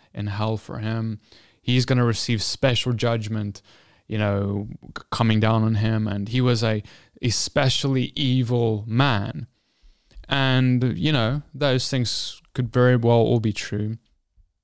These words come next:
However, we also need to really look deeper at the society at the time that he entered it. Many people think that Hitler started this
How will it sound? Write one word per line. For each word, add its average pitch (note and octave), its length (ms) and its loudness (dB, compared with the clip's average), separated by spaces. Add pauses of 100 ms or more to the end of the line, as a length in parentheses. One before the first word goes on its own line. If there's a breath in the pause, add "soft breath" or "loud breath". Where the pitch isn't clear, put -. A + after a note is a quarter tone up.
(240)
However, C#3 540 0 (1040 soft breath)
we C#3+ 120 0
also G#3 340 2
need F3 240 2
to D#3 100 -4
really C3+ 600 2
look B2+ 240 0
deeper A#2+ 560 2
at A2+ 500 -2
the A2+ 300 2
society E3+ 800 2
at A2 140 -2
the - 100 -4
time A2 600 -2
that G#2+ 200 -2
he G#2+ 220 -4
entered D3 440 0
it. - 240 -8 (1300)
Many G3+ 240 2
people F3+ 320 2
think D#3 280 0
that B2 180 4
Hitler B2+ 480 2
started B2+ 560 0
this - 460 -6